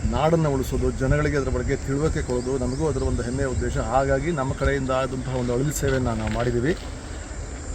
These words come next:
ಹಾಗಾಗಿ ಈ ಒಂದು ಕಾರ್ಯಕ್ರಮಕ್ಕೆ ಎ ಸಿ ಗಿರೀಶ್ ಅವರು ನಮ್ಮಲ್ಲೇ ಎಲ್ಲ ಸ್ನೇಹಿತರನ್ನು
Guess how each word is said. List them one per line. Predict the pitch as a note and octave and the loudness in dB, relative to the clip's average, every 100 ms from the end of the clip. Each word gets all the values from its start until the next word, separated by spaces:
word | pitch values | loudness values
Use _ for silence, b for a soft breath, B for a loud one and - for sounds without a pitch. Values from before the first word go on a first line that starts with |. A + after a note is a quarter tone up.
| - | 2
ಹಾಗಾಗಿ | C3+ D#3+ F3 F3+ F#3+ | 6 8 8 6 4
ಈ | D#3+ D3+ G3 A#3 | 4 6 8 8
ಒಂದು | G#3+ G3+ F#3 | 8 6 6
ಕಾರ್ಯಕ್ರಮಕ್ಕೆ | D3+ D3+ F3 E3+ D#3+ C#3+ E3+ D3 C3 C#3+ - - - | 8 10 10 6 4 4 8 8 8 2 -2 -6 4
ಎ | E3 | 4
ಸಿ | E3 | 6
ಗಿರೀಶ್ | D#3 D#3+ D#3+ | 6 6 8
ಅವರು | D#3 D3 D#3+ | 6 8 6
ನಮ್ಮಲ್ಲೇ | C3+ C3 D3+ D#3+ E3 D#3+ C#3+ B2+ | 6 4 6 8 10 8 8 4
ಎಲ್ಲ | B2+ C#3 F3 | 6 8 8
ಸ್ನೇಹಿತರನ್ನು | - E3+ E3+ D#3+ D#3 E3 E3+ | 8 6 8 8 6 6 4